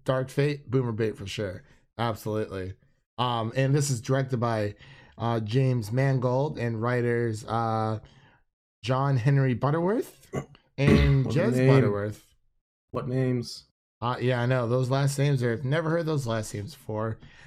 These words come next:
Speaker 1: Um, and stars Matt Damon, Christian Bale, and John Bernthal, as well as our boy Noah Jupe from Honey Boy. So I was very excited to see him in that as well.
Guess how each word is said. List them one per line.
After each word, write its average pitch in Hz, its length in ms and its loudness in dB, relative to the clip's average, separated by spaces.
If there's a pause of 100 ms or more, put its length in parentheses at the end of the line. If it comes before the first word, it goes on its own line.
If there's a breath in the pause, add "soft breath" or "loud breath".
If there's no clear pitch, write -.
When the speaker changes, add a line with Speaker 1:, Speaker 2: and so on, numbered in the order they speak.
Speaker 1:
Um, 127 560 -2
and 139 160 4
stars 196 340 0
Matt 175 240 0
Damon, 170 320 0
Christian 135 360 0
Bale, 131 380 0
and 123 460 -2
John 127 480 -2 (380 soft breath)
Bernthal, 151 500 2
as 165 160 0
well 214 540 0 (440)
as 117 180 -2
our 147 100 4
boy 180 440 2
Noah 202 280 2
Jupe 214 400 0 (480)
from 175 160 0
Honey 202 220 0
Boy. 131 460 0 (520)
So 110 160 -6
I - 20 -2
was 120 120 -2
very 147 200 2
excited 139 340 -2
to 107 60 -8
see 135 180 -2
him 120 120 -2
in 117 100 -4
that 113 140 -2
as 107 120 -4
well. 110 380 -4